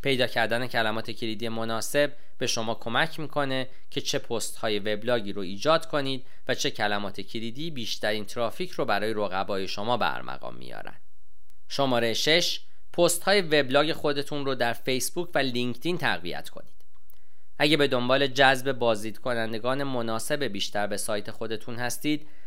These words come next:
به تبلیغ پست‌های وبلاگ در سایر شبکه‌ها و رسانه‌های اجتماعی هم فکر بکنید.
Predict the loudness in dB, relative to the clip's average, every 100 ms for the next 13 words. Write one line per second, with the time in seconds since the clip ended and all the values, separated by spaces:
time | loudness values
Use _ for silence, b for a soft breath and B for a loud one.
0 | 0 0 2 2 2 0 -2 0 0 0
1 | 0 2 2 2 4 6 6 4 b b
2 | 4 4 4 2 4 4 2 2 2 2
3 | 2 0 2 2 0 0 0 0 0 0
4 | -2 -2 0 0 0 0 0 -2 -2 -4
5 | -4 -4 -4